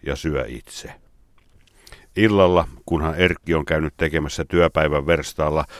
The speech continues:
tulevat sukulaiset nimipäiväkahveelle. Kerttulin hullu veli elää taas sitä kautta, ettei tahdo pysyä ne pöksyt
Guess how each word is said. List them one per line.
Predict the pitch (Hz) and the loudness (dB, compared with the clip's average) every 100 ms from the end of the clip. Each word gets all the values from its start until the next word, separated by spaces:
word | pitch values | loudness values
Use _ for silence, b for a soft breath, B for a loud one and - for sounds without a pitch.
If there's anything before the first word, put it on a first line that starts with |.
| B | B
tulevat | 92 82 80 85 | 2 4 2 0
sukulaiset | - 92 85 80 76 73 - | 0 0 2 2 0 -2 -4
nimipäiväkahveelle. | 76 73 - 71 73 69 65 - 60 50 - - - _ _ _ B B B B B - | -4 -4 -2 -2 -2 -2 -2 -4 -10 -14 -16 -16 -18 _ _ _ B B B B B -4
Kerttulin | 80 - - 78 76 | -4 -4 -6 -4 0
hullu | 85 87 82 76 | 2 2 2 2
veli | 85 80 76 | 2 2 2
elää | 78 73 73 - - | 2 2 0 -2 -10
taas | - 85 80 | -2 -2 -2
sitä | 104 101 80 | -2 0 0
kautta, | - 73 - - | 0 -4 -4 -6
ettei | 73 - 80 | -6 -4 -4
tahdo | 73 73 73 | -2 -2 -4
pysyä | - 78 82 69 | -4 -4 -2 -2
ne | 71 | -4
pöksyt | - 71 - - | -6 -6 -8 -14